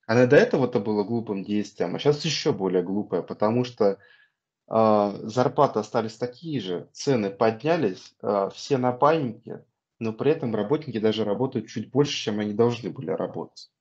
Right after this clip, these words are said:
на тот момент, потому что, ну, там непонятно было на самом деле.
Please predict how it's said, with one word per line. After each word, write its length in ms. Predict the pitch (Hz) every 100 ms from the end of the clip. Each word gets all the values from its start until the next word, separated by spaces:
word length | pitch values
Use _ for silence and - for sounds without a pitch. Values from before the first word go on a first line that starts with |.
| _
на 80 | 101
тот 240 | 95 92 -
момент, 360 | 98 95 80 -
потому 320 | - 95 98
что, 220 | - 131
ну, 80 | 120
там 180 | 117 113
непонятно 520 | 113 120 117 95 92
было 180 | 85 87
на 120 | 95
самом 300 | - 95 90
деле. 280 | - 82 -